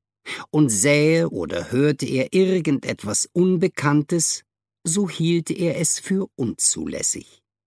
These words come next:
Weiter geht es, geradewegs in nordöstlicher Richtung, genau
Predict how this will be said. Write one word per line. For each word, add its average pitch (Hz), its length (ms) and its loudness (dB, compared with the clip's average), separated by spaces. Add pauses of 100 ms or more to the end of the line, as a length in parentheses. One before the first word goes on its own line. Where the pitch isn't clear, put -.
(760)
Weiter 143 440 2
geht - 280 -10
es, - 280 -8 (480)
geradewegs 160 1160 2
in 95 200 -2
nordöstlicher 113 1120 -4
Richtung, 143 540 0 (300)
genau 131 640 -2